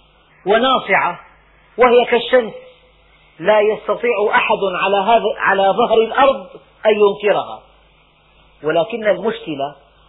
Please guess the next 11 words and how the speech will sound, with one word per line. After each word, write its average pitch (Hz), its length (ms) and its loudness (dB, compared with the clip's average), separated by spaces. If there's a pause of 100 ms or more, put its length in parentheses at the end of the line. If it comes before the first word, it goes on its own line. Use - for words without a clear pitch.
(120)
أن 175 160 -2
هذه 220 420 0
النعم 240 600 -2 (960)
تعزى 190 480 -2
لغير 165 280 -4
الله. 143 360 -6 (840)
جاء 214 240 4
قوله 180 460 0
تعالى: 180 540 -2 (380)
"الحمد 190 360 -6
لله، 208 500 -6